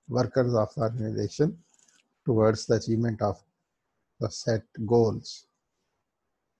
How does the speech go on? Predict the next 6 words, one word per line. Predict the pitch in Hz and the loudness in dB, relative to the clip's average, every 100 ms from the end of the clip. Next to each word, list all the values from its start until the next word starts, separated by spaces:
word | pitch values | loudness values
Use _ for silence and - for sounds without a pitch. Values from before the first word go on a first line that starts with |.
| _ _ _ _ _ _ _ _ _ _ _ _ _ _ _ | _ _ _ _ _ _ _ _ _ _ _ _ _ _ _
Third | - 147 147 | 4 4 6
principle | 156 143 - | 0 0 4
is | 151 151 156 - | 4 4 0 -4
involvement | 135 117 113 123 135 131 | 2 6 6 4 0 2
of | 127 120 - | 0 0 -2
people. | 139 - 107 95 | -4 0 -2 -2